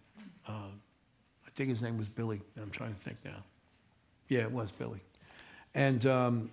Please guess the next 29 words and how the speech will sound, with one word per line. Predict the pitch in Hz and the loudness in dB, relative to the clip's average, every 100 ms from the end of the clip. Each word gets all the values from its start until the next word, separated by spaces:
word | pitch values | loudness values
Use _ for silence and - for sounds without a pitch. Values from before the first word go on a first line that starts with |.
| - | 4
he's | 147 170 | 6 8
in | 185 | 6
a | 143 | 4
coma. | 160 151 107 - - _ _ _ _ _ - - - - _ _ - | 2 2 -2 -10 -20 _ _ _ _ _ -20 -20 -20 -20 _ _ 4
And | 143 139 131 - - - _ _ _ _ _ - - - _ _ _ _ _ _ _ _ - | 6 6 4 0 -10 -20 _ _ _ _ _ -20 -20 -20 _ _ _ _ _ _ _ _ -8
we | 156 156 190 | 4 8 10
didn't | 214 151 | 10 10
really | 170 156 | 10 10
realize | 135 147 156 165 151 | 8 8 8 6 6
it | 160 | 4
at | 151 | 4
the | 151 | 2
time, | - 160 160 151 - | 0 0 0 -2 -2
but | 143 131 | 0 0
at | 123 | 2
this | 160 - | 0 0
point, | - 156 143 | 2 2 2
some | - 156 | 2 4
of | 151 | 6
you | 135 | 6
might | 135 131 | 4 4
remember | 135 131 127 | 2 2 0
back | 123 127 120 | 0 0 2
in | 131 | 2
the | 131 | 4
eighties, | 139 127 - - - - - - - - - | 4 2 -2 -12 -20 -20 -20 -20 -20 -20 -8
uh, | 131 123 123 110 | -4 -4 -6 0
people | - 190 180 | 6 6 8
were, | 139 135 | 6 6